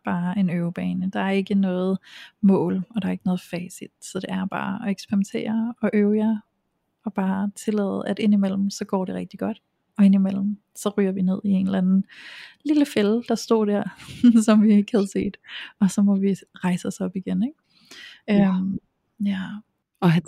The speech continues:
Speaker 2: tillid til, at det kan vi godt.
Speaker 1: Ja, fordi det kan vi jo godt.
Speaker 2: Ja, det der at sige til alle jer derude, at der hvor I bare føler jer helt modløse og magtesløse, og tror, at I bare død og pine skal have et eller andet helt bestemt for at klare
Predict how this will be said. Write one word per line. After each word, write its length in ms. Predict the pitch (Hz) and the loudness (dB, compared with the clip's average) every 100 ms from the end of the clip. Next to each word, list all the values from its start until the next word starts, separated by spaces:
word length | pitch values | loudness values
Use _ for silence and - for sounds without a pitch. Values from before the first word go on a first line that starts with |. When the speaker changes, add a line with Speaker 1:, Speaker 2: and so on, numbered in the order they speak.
| - | 2
Speaker 2:
tillid 180 | 185 170 | 2 2
til, 140 | - | 2
at 60 | 175 | -2
det 80 | 170 - | -4 -8
kan 120 | 175 170 | -4 -2
vi 60 | 165 | -2
godt. 220 | 165 170 - _ _ _ _ _ _ | -4 -6 -10 _ _ _ _ _ _
Speaker 1:
Ja, 400 | 226 247 226 202 180 _ - | 0 2 2 2 -4 _ -12
fordi 160 | - 214 | -10 -8
det 80 | 220 | -6
kan 100 | 214 | -4
vi 160 | 285 339 | -4 -2
jo 80 | 247 - | -4 -4
godt. 240 | - - - _ _ _ 202 | -16 -18 -20 _ _ _ 2
Speaker 2:
Ja, 100 | 214 | 4
det 140 | 208 202 | 4 4
der 120 | 202 | 4
at 60 | 185 | 2
sige 160 | 208 | 0
til 140 | 185 - | -2 0
alle 180 | 180 180 | 4 4
jer 140 | 175 | 4
derude, 340 | 175 175 175 | 2 4 4
at 80 | 165 | 4
der 120 | 170 | 2
hvor 120 | 165 160 | 0 0
I 60 | |
bare 180 | - - | 0 -4
føler 260 | - 170 175 | -2 -2 0
jer 40 | |
helt 220 | 170 180 | 4 4
modløse 540 | 165 175 180 180 165 185 | 6 4 4 4 2 0
og 60 | |
magtesløse, 800 | 175 175 170 165 - 175 170 180 165 _ _ _ _ _ _ _ _ | 0 0 -2 -4 -2 -4 -4 -6 -10 _ _ _ _ _ _ _ _
og 100 | 185 | -2
tror, 300 | - 190 170 | 2 6 6
at 300 | 165 - 170 _ _ - | 4 0 -4 _ _ -4
I 100 | 180 | 2
bare 160 | 175 175 | 4 4
død 140 | 202 180 | 2 2
og 120 | 170 | 0
pine 480 | - 180 175 175 165 - _ | 0 2 4 4 2 -2 _
skal 200 | - 180 | -6 0
have 200 | 165 - | 0 2
et 60 | 175 | 2
eller 120 | 170 | 4
andet 140 | 165 165 | 4 4
helt 200 | 175 156 | 2 0
bestemt 340 | 160 170 160 | -4 -6 -4
for 60 | 170 | -6
at 60 | |
klare 260 | - - | -4 -4